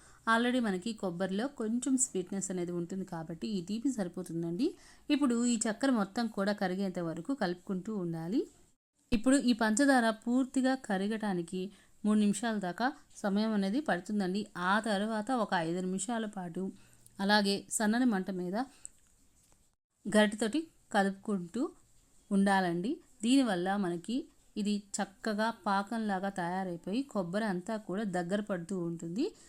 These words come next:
ఆ టైంలో మనము స్టవ్ ఆఫ్ చేసేసుకొని దీన్ని పక్కన పెట్టుకొని పూర్తిగా చల్లార్చుకోవాలి. ఇలా చల్లారిన తర్వాత దీంట్లోకి కొంచెం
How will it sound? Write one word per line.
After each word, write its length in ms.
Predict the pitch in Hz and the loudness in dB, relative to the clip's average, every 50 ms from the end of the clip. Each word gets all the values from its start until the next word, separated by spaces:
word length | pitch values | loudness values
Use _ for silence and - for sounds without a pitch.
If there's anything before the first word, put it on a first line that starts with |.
| - - _ _ - | -20 -20 _ _ 2
ఆ 100 | 226 226 226 | 4 4 4
టైంలో 360 | 220 226 202 185 185 190 190 | 2 0 -2 -2 -2 -2 -2
మనము 280 | 180 175 170 170 202 294 392 - - - - - _ | -2 -2 -2 -2 -2 -2 -2 -4 -10 -20 -20 -16 _
స్టవ్ 260 | - - - 226 220 233 | -8 -2 -2 0 2 2
ఆఫ్ 180 | 240 226 226 - | 2 0 0 -2
చేసేసుకొని 680 | 202 180 - 180 175 170 - - - 165 170 180 196 202 214 - - - - _ - | -6 -4 -4 -4 -4 -6 -6 -8 -6 -4 -4 -2 -2 -2 -4 -6 -12 -20 -20 _ -2
దీన్ని 220 | 226 233 220 220 | 0 0 0 0
పక్కన 340 | 214 214 196 190 - 233 240 226 | -2 -4 -6 -6 -4 -4 -4 -4
పెట్టుకొని 500 | 214 180 165 - - - 175 180 226 339 - - - - _ _ | -4 -6 -8 -10 -10 -8 -4 -2 -2 -2 -2 -6 -12 -20 _ _
పూర్తిగా 360 | - 262 254 214 214 233 277 | -4 -2 -2 0 0 0 -2
చల్లార్చుకోవాలి. 800 | 311 302 - 170 160 165 160 156 - - - 185 160 160 156 165 - - _ _ _ _ _ _ _ _ _ _ _ _ _ _ _ - | -2 -2 -4 -6 -6 -6 -6 -8 -8 -10 -8 -10 -12 -10 -10 -12 -12 -14 _ _ _ _ _ _ _ _ _ _ _ _ _ _ _ 0
ఇలా 160 | 247 247 240 226 233 | 4 4 6 6 4
చల్లారిన 460 | 233 - 214 196 202 202 196 190 185 | 2 0 -2 -2 0 0 0 -2 -2
తర్వాత 440 | 175 180 170 170 175 180 185 190 294 359 403 330 | -4 -4 -4 -4 -4 -4 -4 -4 -2 -2 0 0
దీంట్లోకి 500 | 214 214 196 170 - 180 165 - - 196 190 | 0 0 0 0 -2 -4 -6 -4 -4 -6 -6
కొంచెం 480 | - - 196 190 202 208 208 220 196 | -6 -4 -2 0 0 0 0 0 -2